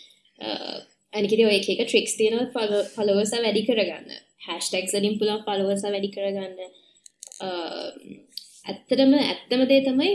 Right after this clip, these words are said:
හොඳ, හොඳ කන්ටෙන්ට් එකක් වෙන්න ඕන පෝස්ට් කරන එක. නිකන් ඔය සෙල්ෆීස් වගේ මේ පොඩි පොඩි දේවල් දාලා හරියන්නේ නැහැ. දාන පෝස්ට් එක මොන හරි දෙයක් තියෙන්න ඕනේ.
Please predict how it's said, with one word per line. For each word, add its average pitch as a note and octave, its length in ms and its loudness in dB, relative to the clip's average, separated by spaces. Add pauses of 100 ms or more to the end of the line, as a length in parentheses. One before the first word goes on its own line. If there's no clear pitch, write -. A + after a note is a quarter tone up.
(100)
හොඳ, B3 360 0 (440)
හොඳ A3+ 260 2
කන්ටෙන්ට් F#3 520 0
එකක් - 220 -16
වෙන්න E3+ 220 -14
ඕන F3 140 -18
පෝස්ට් F3+ 340 -4
කරන - 200 -16
එක. - 140 -20 (400)
නිකන් G3 240 0
ඔය G3+ 80 4
සෙල්ෆීස් F3+ 640 0
වගේ F#3 240 -2
මේ F#3+ 180 -4
පොඩි F#3+ 220 0
පොඩි G3 220 2
දේවල් G#3 340 2
දාලා G#3+ 260 -2
හරියන්නේ C4 340 2
නැහැ. - 240 -10 (500)
දාන E3+ 300 -6 (300)
පෝස්ට් F3+ 360 0
එක F3+ 180 -2
මොන G3 260 0
හරි G3+ 240 2
දෙයක් A#3 320 0
තියෙන්න A3+ 360 4
ඕනේ. - 240 -8